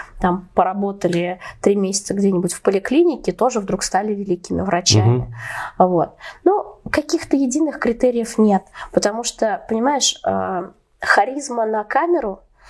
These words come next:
Speaker 1: и знания — это очень разные вещи. А сейчас, к большому сожалению, э, вот это инфо-цыганство, оно побеждает.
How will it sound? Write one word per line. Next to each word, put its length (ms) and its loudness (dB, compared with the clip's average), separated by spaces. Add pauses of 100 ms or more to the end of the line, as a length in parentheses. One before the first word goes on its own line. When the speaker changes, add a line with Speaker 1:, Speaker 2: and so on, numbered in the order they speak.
(220)
Speaker 1:
и 260 4
знания — 680 2
это 220 4
очень 260 0
разные 440 2
вещи. 420 2 (460)
А 100 2
сейчас, 500 0
к 100 -2
большому 480 2
сожалению, 880 2 (380)
э, 240 0
вот 160 2
это 180 2
инфо-цыганство, 760 0
оно 140 0
побеждает. 840 0